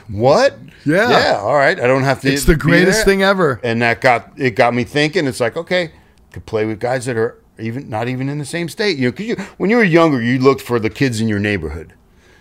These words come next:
Speaker 1: You know, you were gonna play with the kids in your neighborhood.
Speaker 2: Sure.
Speaker 1: That's just what you did.
Speaker 2: That's all you knew.
Speaker 1: Yeah,
Speaker 2: You didn't
Speaker 1: exactly.
Speaker 2: know that.
Speaker 1: You weren't driving yet.
Speaker 2: You didn't know that you could play a guy
Speaker 1: <laughs>
Speaker 2: with a guy in New York. You know,
Speaker 1: Yeah.
Speaker 2: that would have never even, you never thought of
Speaker 1: Completely
Speaker 2: that.
Speaker 1: changed the ballgame.
Speaker 2: Totally. It totally changed the ballgame.
Speaker 1: Yep.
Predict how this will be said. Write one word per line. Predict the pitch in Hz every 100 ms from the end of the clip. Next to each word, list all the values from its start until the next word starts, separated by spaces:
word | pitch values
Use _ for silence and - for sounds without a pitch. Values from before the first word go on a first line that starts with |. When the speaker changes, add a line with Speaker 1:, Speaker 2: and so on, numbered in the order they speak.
| -
Speaker 1:
You |
know, | 92 90
you | 117
were | 127
gonna | 120 104
play | 120
with | 107
the | 92
kids | 117 90
in | 98
your | 110
neighborhood. | 156 107 98
Speaker 2:
Sure. | 180 160 104
Speaker 1:
That's | 107 -
just | 101 110
what | 110
you | 92
did. | 139 185
Speaker 2:
That's | 170
all | 180
you | 156 139
knew. | 170 165 92
Speaker 1:
Yeah, | 139 117 80 - _ _
Speaker 2:
You | -
didn't | 190
Speaker 1:
exactly. | 220 180 190
Speaker 2:
know | 226
that. | 185
Speaker 1:
You | 185
weren't | 190 143
driving | 170 175 151 110
yet. |
Speaker 2:
You | 220
didn't | 226
know | 214 247
that | 196
you |
could | 165 180
play | - 185
a |
guy | 170 170 160
Speaker 1:
<laughs> | 151
Speaker 2:
with | 160
a | 151
guy | 160
in | 151
New | 147
York. | 147 143 131 151
You |
know, | 147
Speaker 1:
Yeah. | 170 233
Speaker 2:
that |
would | 170
have | 165
never | 175 175 170
even, | 160 151
you | 151 175
never | 170 151
thought | 156 185
of | 190
Speaker 1:
Completely | 202 165
Speaker 2:
that. |
Speaker 1:
changed | 143 139 123
the | 113
ballgame. | 107 101 92
Speaker 2:
Totally. | 139 143 101 82 -
It | 117
totally | 104 123 113
changed | 98 110 107
the | 107 101
ballgame. | 107 95
Speaker 1:
Yep. | 92 104